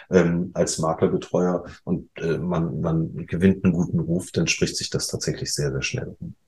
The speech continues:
Ähm, und dann wird man auch von anderen Maklern angesprochen und auch, ich hab gehört, weil die kennen sich ja auch untereinander, ne? Ähm,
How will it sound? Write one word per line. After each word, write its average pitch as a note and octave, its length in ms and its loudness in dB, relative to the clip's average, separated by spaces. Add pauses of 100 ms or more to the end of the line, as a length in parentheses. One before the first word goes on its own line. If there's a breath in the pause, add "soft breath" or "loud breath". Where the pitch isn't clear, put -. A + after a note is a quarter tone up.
Ähm, D#2 300 -2 (180 loud breath)
und D#2+ 140 4
dann D2+ 120 6
wird D#2 140 2
man - 140 2
auch - 120 -2
von - 140 0
anderen D#2 240 0
Maklern D#2 440 0
angesprochen D2+ 680 -2
und - 220 -4
auch, - 100 0
ich - 140 0
hab - 140 0
gehört, D#2+ 280 4
weil E2 100 6
die - 80 -4
kennen E2 220 4
sich D#2 200 -2
ja C#2+ 120 2
auch C2+ 140 -8
untereinander, - 640 -10
ne? B2 240 6 (340 loud breath)
Ähm, D2+ 360 -4